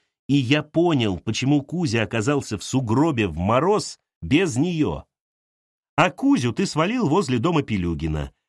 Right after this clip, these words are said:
Ты знал, что женщина гуляла с собакой и видела, как они дрались, и был уверен, что все спишут на него. И так оно и вышло. Поначалу. Теперь Максим отступал к окну,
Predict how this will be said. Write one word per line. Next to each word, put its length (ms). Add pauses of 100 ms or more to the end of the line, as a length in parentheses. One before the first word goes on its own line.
(180)
Ты 160
знал, 360
что 260
женщина 480
гуляла 360
с 80
собакой 540
и 220
видела, 400
как 220
они 180
дрались, 560 (400)
и 60
был 240
уверен, 360
что 240
все 300
спишут 580
на 160
него. 520 (420)
И 140
так 240
оно 200
и 100
вышло. 440 (640)
Поначалу. 840 (1000)
Теперь 320
Максим 440
отступал 520
к 80
окну, 440